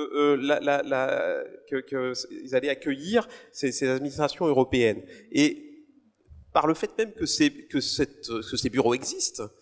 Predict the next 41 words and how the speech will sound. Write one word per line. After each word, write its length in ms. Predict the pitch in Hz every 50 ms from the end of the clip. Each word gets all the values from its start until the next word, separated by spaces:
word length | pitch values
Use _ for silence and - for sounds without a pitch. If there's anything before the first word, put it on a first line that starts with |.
| - - - _ _ -
et 80 | -
que 140 | - - 127
ce, 280 | - - - 117 107 104
ce, 240 | - - 113 104
cette 220 | 101 - 123 107 -
salle 280 | - - 147 143 143
de 100 | 131 120
parlement 520 | 113 - 120 110 117 120 127 131 139 147 156
qui 100 | 151 -
avait 120 | 98 104
exactement 500 | 104 110 147 147 - - 160 147 156 160
le, 140 | 151 127 113 117 -
le, 140 | - 113 117
le 140 | 120 117 113
bon 240 | 117 139 160 165 156
nombre 360 | 156 165 170 175 170 139 131
de, 320 | 117 117 120 120 120 120 - - - - - - - - - -
de, 100 | 117 120
de, 140 | 113 123 127
de 140 | 120 139 135
sièges, 500 | - - - 165 165 170 165 147 - 123
euh, 360 | 110 104 104 113 - - 92
soit 200 | - - 135 120
construit, 460 | - 147 131 - - - - 165 170 160
mais 160 | 127 110 - - - - - -
avec 260 | 101 107 117 - -
le, 140 | - 117 113
le, 220 | 113 113 120 123 -
le, 220 | 117 117 110 110 113
le 140 | 110 113 117
nom 260 | 123 131 135 139 139
de 260 | 113 107 98 101 107
centre 300 | 113 - - 139 143 135
de 80 | 113 110
conférence, 760 | - 117 107 - - 117 113 151 226 302 294 - - - - - - - - - - - _ _ - -
euh, 480 | - 113 113 113 110 113 110 101 92 101 -
eh 60 | 117
bien, 140 | 127 180 208
f-, 160 | 185 - - -
forcément, 640 | - 131 - - - 139 131 151 180 214 226 208 - -
euh, 380 | 120 117 113 110 110 78 95